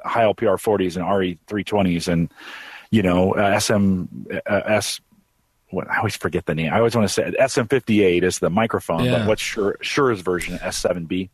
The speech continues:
Speaker 2: I, I have that down as more tools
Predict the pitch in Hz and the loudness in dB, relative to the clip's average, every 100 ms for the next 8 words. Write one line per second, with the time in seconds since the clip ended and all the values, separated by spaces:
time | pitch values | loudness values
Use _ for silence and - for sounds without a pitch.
0 | - 190 - 185 175 269 311 254 170 185 | -2 -2 0 2 2 2 2 0 2 2
1 | 180 175 156 147 - 147 160 175 180 170 | 4 4 4 2 -2 0 4 6 4 2
2 | - - - 175 208 254 269 - - | -4 -8 2 4 4 4 0 -2 -8